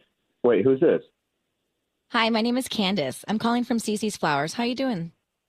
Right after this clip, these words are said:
Speaker 1: Okay, uh, I'm fine. Wh-, whose
Speaker 2: So, I'm
Speaker 1: flowers?
Speaker 2: Cece's Flowers. We actually deliver in the La Cañada area, and we're offering local residents right now a promotion.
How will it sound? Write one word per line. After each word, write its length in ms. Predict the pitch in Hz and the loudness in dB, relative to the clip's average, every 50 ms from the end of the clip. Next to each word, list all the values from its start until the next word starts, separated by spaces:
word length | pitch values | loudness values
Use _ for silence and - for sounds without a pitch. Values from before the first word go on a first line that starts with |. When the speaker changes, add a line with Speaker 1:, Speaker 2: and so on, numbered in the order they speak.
| _ _ _ _ _ _ _ _ _ _ _ _ _ _ _ _ _ _ _ _ _ _ _ _ _ _ _ _ _ _ _ _ _ _ _ _ _ _ - - 98 | _ _ _ _ _ _ _ _ _ _ _ _ _ _ _ _ _ _ _ _ _ _ _ _ _ _ _ _ _ _ _ _ _ _ _ _ _ _ -12 -4 0
Speaker 1:
Okay, 360 | 95 92 95 98 101 101 - - - | 2 2 4 2 2 0 -4 -8 -2
uh, 100 | - 71 - _ _ _ _ - | -2 -2 -2 _ _ _ _ -2
I'm 160 | 101 101 98 - | 0 0 2 2
fine. 380 | 110 110 110 110 110 104 101 - _ _ _ _ _ _ _ _ _ _ _ _ _ _ _ - | 2 0 2 0 0 -2 -8 -12 _ _ _ _ _ _ _ _ _ _ _ _ _ _ _ -4
Wh-, 100 | 76 - - | -2 0 4
whose 140 | 135 147 | 4 4
Speaker 2:
So, 180 | 156 - - 139 | 4 4 2 2
I'm 140 | - 247 277 | 2 2 4
Speaker 1:
flowers? 240 | 262 170 190 196 - - _ _ _ _ _ _ _ _ _ _ _ - - | 4 4 4 2 0 -6 _ _ _ _ _ _ _ _ _ _ _ -14 -10
Speaker 2:
Cece's 440 | - - 269 277 - - 262 247 | -2 -2 -2 0 0 -2 -4 -6
Flowers. 480 | - - 247 208 202 214 233 254 269 262 | -4 -2 -2 0 2 2 2 0 0 0
We 80 | 294 285 | 0 0
actually 260 | 302 311 - 349 320 | 0 0 0 -2 0
deliver 400 | 269 285 254 247 240 214 233 214 | 0 0 0 0 0 0 0 0
in 140 | 196 202 196 | 0 0 0
the 120 | 185 175 | 0 0
La 180 | 170 180 165 170 | 0 0 0 -2
Cañada 320 | - - 196 185 180 170 180 175 | 0 -2 -2 -2 -2 -2 -2 -2
area, 380 | 127 180 185 185 190 202 208 220 | -2 0 0 0 0 -2 0 0
and 420 | 240 254 262 - - 180 185 185 | 0 -2 -2 -2 -2 -2 0 0
we're 120 | 170 - | 0 0
offering 460 | - 185 185 185 - 190 190 190 190 185 | 2 0 -2 0 -2 -4 -2 -2 -2 0
local 280 | 180 180 185 - 180 | 0 -2 0 0 0
residents 400 | 175 175 180 185 202 180 180 - | 0 0 0 0 -2 -4 -2 -2
right 120 | 175 160 165 | -2 -2 0
now 140 | 160 156 156 | 0 0 -2
a 40 | - | -2
promotion. 580 | - 190 190 208 269 294 - - 147 113 143 | -2 -4 -2 -2 -2 -2 -2 -4 -4 -6 -8